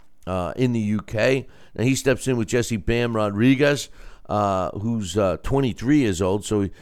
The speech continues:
he's got four years. Uh, he's four years younger than, uh, Sonny Edwards. Um, he's ranked number one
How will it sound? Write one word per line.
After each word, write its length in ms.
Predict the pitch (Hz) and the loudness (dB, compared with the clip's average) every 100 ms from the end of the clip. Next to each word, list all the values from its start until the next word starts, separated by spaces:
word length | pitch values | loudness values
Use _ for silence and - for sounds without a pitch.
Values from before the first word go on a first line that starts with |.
| - | -10
he's 160 | 107 95 | -6 2
got 160 | 110 | 2
four 320 | - - 135 127 | 2 2 4 4
years. 560 | 110 123 120 110 - - - - - | 4 6 6 4 0 -16 -20 -20 -8
Uh, 60 | 95 | -4
he's 160 | 101 - | -4 -2
four 220 | 135 135 | 0 2
years 280 | 117 104 90 | 2 2 2
younger 420 | 110 131 98 85 - - - - - | 2 4 2 0 -8 -20 -20 -14 -4
than, 240 | 101 95 | -2 -2
uh, 140 | 90 92 | -4 -2
Sonny 360 | 123 110 98 | -2 0 0
Edwards. 420 | 104 110 110 - - - - - - - - - - 95 | 0 0 -2 -6 -16 -20 -20 -20 -20 -20 -20 -20 -18 -6
Um, 400 | 110 104 87 - - - - - | -2 -2 -2 -10 -18 -20 -20 -6
he's 260 | 156 160 | -4 2
ranked 220 | 170 165 147 | 2 4 2
number 220 | 139 117 | 2 4
one 360 | 120 131 92 | 6 6 4